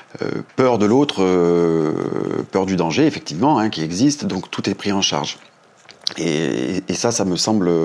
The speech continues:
et ça, ça me semble important. Euh, et je reviens à, à la comparaison que je disais tout à l'heure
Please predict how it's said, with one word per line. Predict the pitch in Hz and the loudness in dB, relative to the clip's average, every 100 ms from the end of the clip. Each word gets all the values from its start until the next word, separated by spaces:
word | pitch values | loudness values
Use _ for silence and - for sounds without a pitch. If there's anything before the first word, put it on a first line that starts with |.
| 80 - - | 0 -2 -2
et | |
ça, | - 107 | -2 -2
ça | 92 | 0
me | 90 | -2
semble | 104 101 | 0 0
important. | 90 87 - 78 - - - - - | 0 -4 -6 -8 -8 -12 -12 -6 0
Euh, | 92 85 85 85 85 85 82 - - - - - | 2 4 2 2 2 2 0 0 -2 -4 -4 -4
et | - | -2
je | 95 | 2
reviens | 120 139 123 131 127 120 - | 4 4 4 2 4 2 2
à, | 85 82 | 0 0
à | - 90 | 0 0
la | 87 | 0
comparaison | 110 107 110 101 | 0 0 0 -2
que | 98 | -4
je | 87 | -6
disais | 87 95 92 104 | -4 -2 -2 -2
tout | - 85 | -2 0
à | |
l'heure | 87 127 156 98 | 2 2 2 -2